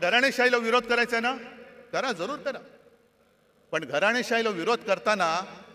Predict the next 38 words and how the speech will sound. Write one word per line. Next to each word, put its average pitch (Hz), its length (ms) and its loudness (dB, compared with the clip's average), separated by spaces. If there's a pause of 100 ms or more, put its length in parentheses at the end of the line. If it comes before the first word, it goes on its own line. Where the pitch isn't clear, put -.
(160)
आम्ही 175 340 0
पोचलेली 226 580 -2
घराणेशाही 214 680 0
तुम्ही 220 240 -6
डोक्यावरती 208 420 -4
बसवताय, 180 680 0 (220)
ती 208 60 -6
पहिली 214 320 -2
खाली 180 180 -2
करा. 143 220 0 (1600)
बाप 196 300 2
मंत्री, 196 720 -4
मुलगा 180 260 0
आमदार, 202 460 0
मुलगा 190 340 0
खासदार, 196 520 2 (680)
हे 175 100 -2
सगळे 208 260 0
जे 214 100 0
काही 208 180 -2
चाललंय 220 480 0
ते 214 160 -6
पहिलं 233 240 -2
करा. 240 240 -6 (2500)
असं 139 200 -6
काही 214 200 2
नाही 311 160 0
की 285 120 -2
सगळीच 220 380 -2
घराणी 220 300 0
काही 226 200 -2
चांगली 202 340 -2
असतात, 208 280 0
सगळीच 190 360 -4
घराणी 185 240 0
काही 190 160 -2
वाईट 165 280 -2
असतात. 135 280 -6